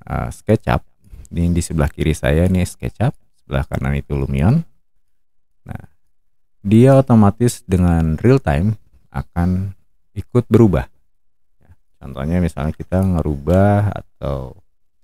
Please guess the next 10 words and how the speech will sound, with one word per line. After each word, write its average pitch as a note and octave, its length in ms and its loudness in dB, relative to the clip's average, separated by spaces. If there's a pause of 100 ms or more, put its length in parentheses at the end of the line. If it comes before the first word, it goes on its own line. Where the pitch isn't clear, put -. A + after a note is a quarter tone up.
(760)
kita - 320 -14
hapus - 320 -8
nih, - 240 -16 (480)
nah, - 240 -20
kita - 240 -20
edit, F#2+ 300 -2 (1080)
dia G2 160 -2
otomatis F2+ 480 -4
juga E2+ 240 -6
ikut - 300 -10